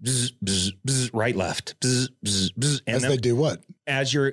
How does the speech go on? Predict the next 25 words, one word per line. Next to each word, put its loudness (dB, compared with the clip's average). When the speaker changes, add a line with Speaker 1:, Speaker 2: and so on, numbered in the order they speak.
Speaker 1:
as 0
they're 2
playing, 0
like, 0
this, 0
like, 0
calming 2
music 2
and 0
the 2
lights 0
are 0
kinda 0
down, 0
it's 0
like 0
this 0
meditative 2
state. 0
And 2
the 4
therapist 0
walks 0
you 4
through 2